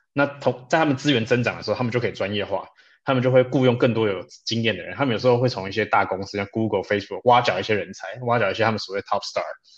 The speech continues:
那在这种时候，那些人加入的时候，你就可以快速地跟那些人学习大公司的 best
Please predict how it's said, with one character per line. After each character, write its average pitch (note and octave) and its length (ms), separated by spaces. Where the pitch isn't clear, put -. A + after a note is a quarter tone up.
那 A#2+ 300
在 F3+ 100
这 D3+ 60
种 C#3 160
时 A2+ 120
候， B2+ 120
那 D3+ 80
些 D#3 100
人 A#2+ 100
加 A#2 180
入 B2 80
的 A2+ 40
时 - 80
候， A2+ 60
你 G#2 40
就 A#2+ 60
可 A#2+ 80
以 A2+ 60
快 B2+ 220
速 B2 120
地 A2 60
跟 G#2+ 120
那 A2 60
些 G#2+ 140
人 F#2+ 80
学 F#2+ 160
习 - 140
大 G#2 160
公 F#2+ 160
司 G2 120
的 F#2 100
best F#2+ 180